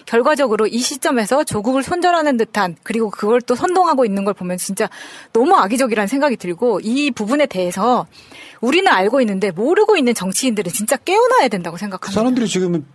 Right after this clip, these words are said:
Speaker 2: 이낙연 캠프에 가 있는 정치인들인
Speaker 1: 그러니까요.
Speaker 2: 거고 알고도 그럴 수 있어요.
Speaker 1: 제가 그 여러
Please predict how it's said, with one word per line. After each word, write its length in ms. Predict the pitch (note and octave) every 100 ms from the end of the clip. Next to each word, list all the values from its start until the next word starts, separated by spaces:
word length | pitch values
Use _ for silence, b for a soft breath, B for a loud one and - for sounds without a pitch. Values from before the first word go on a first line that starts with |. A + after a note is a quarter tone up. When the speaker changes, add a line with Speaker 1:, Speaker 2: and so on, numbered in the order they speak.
| _
Speaker 2:
이낙연 340 | D3+ E3+ D#3+ C#3
캠프에 320 | D3 E3 D#3
가 200 | - -
있는 200 | C#3+ D#3+
정치인들인 640 | F#2+ F#2+ B2+ C3 E4+ C#4
Speaker 1:
그러니까요. 160 | F3+ F#3+ A2+
Speaker 2:
거고 140 | F2+ -
알고도 640 | - G2 A#2+ E3+ F3+ F3 -
그럴 180 | A2
수 120 | G#2+ F#2+
있어요. 380 | - F2 D#2 D#2 C#2+ B B B B _ _
Speaker 1:
제가 460 | - B3 C#4 C#4 B3
그 280 | - A#3 F#3+
여러 360 | G3 C#4 C4+